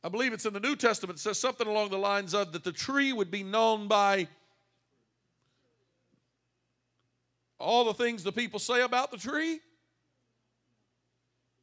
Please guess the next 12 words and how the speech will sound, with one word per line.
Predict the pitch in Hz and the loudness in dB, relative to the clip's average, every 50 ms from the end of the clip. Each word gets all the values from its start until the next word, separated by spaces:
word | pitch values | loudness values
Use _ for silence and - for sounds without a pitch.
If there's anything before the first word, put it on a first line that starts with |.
| _ _ _ _ _ | _ _ _ _ _
The | - 202 | -14 -12
tree | - - - 302 320 330 330 | -6 0 4 6 6 8 6
will | 311 294 247 | 6 4 2
be | 226 233 220 | 0 -2 0
known | 226 240 240 240 226 214 202 | 2 4 4 4 4 4 4
by | 220 214 208 | 4 4 4
the | 202 | 2
fruit. | 185 - - 285 339 349 330 277 - - - - _ _ _ _ _ _ _ _ _ _ _ _ _ _ _ _ _ _ _ _ _ _ _ _ _ _ _ _ _ _ _ _ _ _ _ _ _ - | -2 -6 -4 -4 -2 -2 -2 -4 -8 -12 -20 -20 _ _ _ _ _ _ _ _ _ _ _ _ _ _ _ _ _ _ _ _ _ _ _ _ _ _ _ _ _ _ _ _ _ _ _ _ _ -2
It | 294 294 | 0 2
will | 285 254 262 | 2 2 4
be | 247 269 269 | 6 6 6
revealed. | 247 247 254 220 226 320 339 339 320 240 165 - | 8 6 4 4 4 2 2 2 2 0 -4 -6